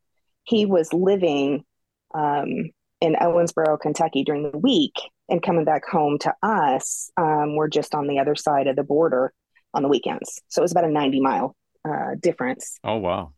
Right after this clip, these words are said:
Speaker 1: And so I was home with the kids, and I wrote, and I would send him chapters, and then he would reply, and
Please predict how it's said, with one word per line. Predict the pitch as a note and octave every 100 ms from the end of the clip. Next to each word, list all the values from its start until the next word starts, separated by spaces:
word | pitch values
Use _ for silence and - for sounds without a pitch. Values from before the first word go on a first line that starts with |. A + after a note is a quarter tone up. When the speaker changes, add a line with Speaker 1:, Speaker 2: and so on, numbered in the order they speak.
| -
Speaker 1:
And | D3+ C#3+ C#3 - E3+ E3
so | - - D3+ D3 -
I | C#3+
was | C#3+ C3+
home | D3+ C#3
with | C3+
the |
kids, | - A#3+ C#4 B3 -
and | D#3+
I | C#3+
wrote, | D3 D3+ G3+ - -
and | D#3+
I | C3+
would | C#3
send | - D3+
him | -
chapters, | B2 E3+ D3 D#3 D#3 -
and | - D3+
then | C#3 -
he | D3
would | C3 C3+ - _ _
reply, | D#3+ D#3+ G3 E3+ D#3 D#3 D#3+ -
and | D3 C#3+ C#3+ C3+